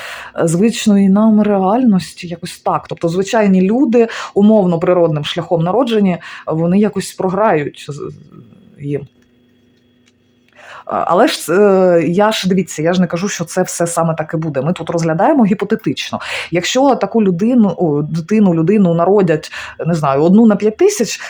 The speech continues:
ну, критично це не вплине на суспільство. Ми тут гіпотетично дивимось. А наскільки це швидкий буде процес, якщо все ж таки в цю башту ми вийдемо? Швидкий, миттєвий, прям переламний раз, і реальність змінилась.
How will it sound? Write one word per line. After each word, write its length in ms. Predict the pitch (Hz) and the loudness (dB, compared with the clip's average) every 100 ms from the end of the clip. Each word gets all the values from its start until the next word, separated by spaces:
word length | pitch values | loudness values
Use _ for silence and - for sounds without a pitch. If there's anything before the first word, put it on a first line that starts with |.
| - | -2
ну, 120 | 240 | 0
критично 520 | 254 269 359 381 262 | 0 0 2 2 0
це 160 | 240 294 | 2 4
не 100 | 269 | 2
вплине 400 | - 277 247 175 | 2 4 4 4
на 100 | 165 | 0
суспільство. 680 | 160 160 - 110 - - - - - | -6 -10 -10 -12 -12 -14 -14 -14 -8
Ми 160 | 156 262 | 0 2
тут 180 | 240 214 | 2 0
гіпотетично 680 | 202 202 202 - 120 143 | 0 -2 -6 -8 -12 -10
дивимось. 560 | 139 127 131 131 - - _ _ _ - | -8 -8 -8 -14 -18 -20 _ _ _ -18
А 300 | - 170 190 | -4 0 2
наскільки 340 | 185 196 302 294 | 2 2 0 -2
це 140 | - | -6
швидкий 360 | 330 370 339 147 | -4 -4 -2 -4
буде 180 | 135 127 | -4 -6
процес, 560 | - - - - - _ - - | -8 -10 -12 -14 -18 _ -20 -12
якщо 340 | 135 - 170 | -12 -6 -4
все 240 | 165 - 156 | -4 -4 -6
ж 100 | - | -8
таки 180 | - 147 | -14 -14
в 40 | |
цю 160 | - 156 | -12 -6
башту 320 | 202 - 175 | -6 -6 -4
ми 140 | 175 | -4
вийдемо? 480 | 151 131 131 135 139 _ _ _ | -4 -8 -10 -14 -16 _ _ _
Швидкий, 480 | - - - 180 175 | -4 -4 -2 -2 0
миттєвий, 520 | 180 - 170 151 160 | 0 0 -2 -2 -4
прям 260 | 160 151 156 | -6 -8 -2
переламний 540 | 180 190 160 139 143 | 2 4 2 0 -2
раз, 340 | 196 294 - - | -2 -4 -8 -8
і 60 | |
реальність 360 | 156 170 180 165 | -4 -2 -2 -2
змінилась. 520 | 160 151 131 135 - | -6 -8 -10 -16 -20